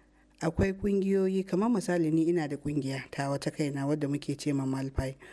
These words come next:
Mass Literacy for the Less Privileged and the Almajiri Initiative. Muna ce mata Malpai saboda sunan yana da tsawo. Muna zuwa ƙauyuka, muna shiga ƙauyuka,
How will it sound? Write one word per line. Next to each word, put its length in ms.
Mass 460
Literacy 800
for 220
the 120
Less 280
Privileged 680
and 200
the 80
Almajiri 800
Initiative. 760
Muna 300
ce 140
mata 260
Malpai 400
saboda 400
sunan 400
yana 280
da 100
tsawo. 340
Muna 320
zuwa 360
ƙauyuka, 640
muna 300
shiga 320
ƙauyuka, 560